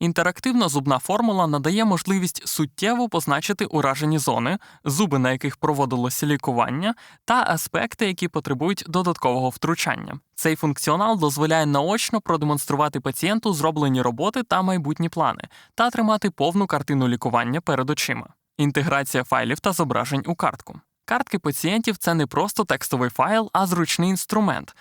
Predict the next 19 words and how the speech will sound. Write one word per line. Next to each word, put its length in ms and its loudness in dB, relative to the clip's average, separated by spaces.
який 280 0
допоможе 500 2
швидко 420 -2
та 120 2
ефективно 520 0
працювати 560 -2
з 100 -6
кожним 420 0
випадком. 520 -4
До 140 2
карток 480 -2
можна 280 0
додавати 480 2
будь-які 480 0
необхідні 500 0
лікарю 340 0
документи 580 -2
і 60 0
файли. 360 0